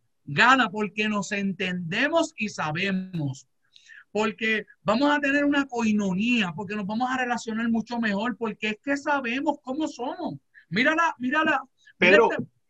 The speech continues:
Speaker 2: antes
Speaker 1: Ah.
Speaker 2: de que, rapidito, que es
Speaker 1: Sí,
Speaker 2: bueno
Speaker 1: sí.
Speaker 2: que, que, que eso que acabas de decir, es bien importante que nosotros en el liderato eclesiástico,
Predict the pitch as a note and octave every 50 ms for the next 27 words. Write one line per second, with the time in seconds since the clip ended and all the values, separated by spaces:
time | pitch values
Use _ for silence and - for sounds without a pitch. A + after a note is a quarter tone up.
0 | - E3 E3+ E3+ F3 G#3+ G#3+ G#3+ G#3+ - A3+ A3 G#3+ G3+ G3+ G3+ _ _ _ _
1 | - F3 F3 F3 F#3 F#3+ F#3+ G3+ G3+ D#3+ D3+ D3 B2 A2+ - _ _ _ _ _
2 | _ _ _ _ - - E3 D#3+ D3 F3+ F#3 F#3+ G3+ G3 G3 G#3 G3+ - G3+ G3+
3 | - _ - F3+ E3+ D#3+ - D#3+ D3+ D3+ - - D#3 D3+ D3+ F3 E3+ F3 F3 F3
4 | F#3+ F#3+ F#3+ F3 E3+ F#3+ F#3+ F#3+ E3+ - G3 F#3 C#3+ A2+ - _ _ - C#3+ C3+
5 | D3 D#3+ E3+ F3+ F3 E3+ G3 F#3 E3+ - - F#3+ F#3 F#3+ F#3 - F3 D3+ D#3+ D3
6 | C#3 C3+ C3 C3+ C3+ C3+ E3 E3+ E3+ D#3+ D#3 - _ _ _ _ _ - D3 C#3
7 | C#3 C#3 C#3 C3+ C3 C3+ C#3 C3 C3 C3+ C3+ D3+ E3 E3 - G3 F#3+ F#3+ F#3 F3+
8 | E3 D3+ - - D3+ D3 - C#3+ C#3 C3+ - - D#3+ F3 E3 D#3 - - B2 A2+
9 | - - - -